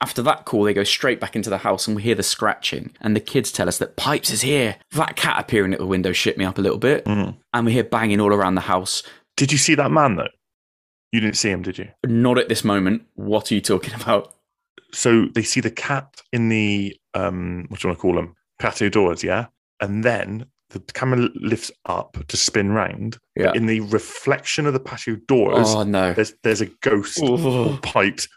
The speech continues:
Speaker 2: behind.
Speaker 1: Oh. As in a reflection of Pipes as though he's behind the cameraman?
Speaker 2: Yes. I'm sure. Oh, I'm sure it is. I'll have a look now. I'm, I'm sure I s-,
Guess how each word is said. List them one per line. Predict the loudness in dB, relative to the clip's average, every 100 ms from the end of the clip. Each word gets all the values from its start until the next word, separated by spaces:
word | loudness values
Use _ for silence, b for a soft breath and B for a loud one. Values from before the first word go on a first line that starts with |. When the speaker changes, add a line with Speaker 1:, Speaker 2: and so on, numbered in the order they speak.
| _
Speaker 2:
behind. | -6 -4 -2 0 2 2 0 -2 -6 -10
Speaker 1:
Oh. | -8 -6 -8 -10 -14 -18 B B B B
As | 0 2
in | 4
a | 4
reflection | 4 2 0 2
of | 0
Pipes | 2 0 0
as | 2
though | 4
he's | 4
behind | 2 0 2
the | 2
cameraman? | 0 2 0 -2 _ _ -2
Speaker 2:
Yes. | 0 0 -4 -10 -16 _ _ _ _ _ -4
I'm |
sure. | -2 2 4 4 2 6
Oh, | 8
I'm | 8 6
sure | 4 6 6
it |
is. | 4
I'll | 4
have | 4
a |
look | 2 -2
now. | -4 -4
I'm, | -4
I'm | -6 -8
sure | -4 0 2
I |
s-, | 0